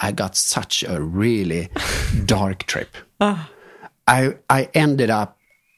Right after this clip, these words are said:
Speaker 1: and I realized what I did also was when I saw those worms, uh, the,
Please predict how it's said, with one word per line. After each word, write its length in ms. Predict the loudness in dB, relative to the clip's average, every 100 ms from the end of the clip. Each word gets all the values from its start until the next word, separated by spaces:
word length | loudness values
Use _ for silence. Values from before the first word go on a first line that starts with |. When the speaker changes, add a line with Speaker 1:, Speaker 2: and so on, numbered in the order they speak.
| _
Speaker 1:
and 160 | 2 4
I 60 |
realized 480 | 2 2 2 2 2
what 140 | 2 2
I 60 |
did 320 | 2 2 2
also 340 | 2 0 0 -2
was 400 | 0 0 -2 -4
when 180 | -2 0
I 100 | 0
saw 380 | 0 2 2
those 320 | 2 0 0 -2
worms, 840 | 0 2 4 2 2 0 -2 -6 -6
uh, 320 | -4 -4 -4 -4
the, 180 | -6